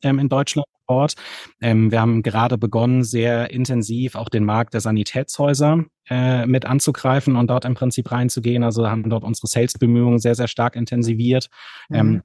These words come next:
Speaker 1: das Produkt auch dafür gelauncht im Sinne von Cockpit, in dem sich die, die, das Sanitätshaus dann analog der Apotheke darstellen kann.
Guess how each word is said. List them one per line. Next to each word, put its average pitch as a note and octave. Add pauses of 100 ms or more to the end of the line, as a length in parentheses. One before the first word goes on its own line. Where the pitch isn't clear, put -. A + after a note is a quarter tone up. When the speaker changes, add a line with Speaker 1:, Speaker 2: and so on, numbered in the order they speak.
(140)
Speaker 1:
das -
Produkt C3+
auch B2+
dafür C3
gelauncht B2
im A#2
Sinne A2+
von G#2+
Cockpit, B2
in A2+
dem A2+
sich G2+
die, A#2 (180)
die, G#2+
das A2
Sanitätshaus A#2
dann A2
analog A2+
der A2
Apotheke G#2+
darstellen C3+
kann. D3+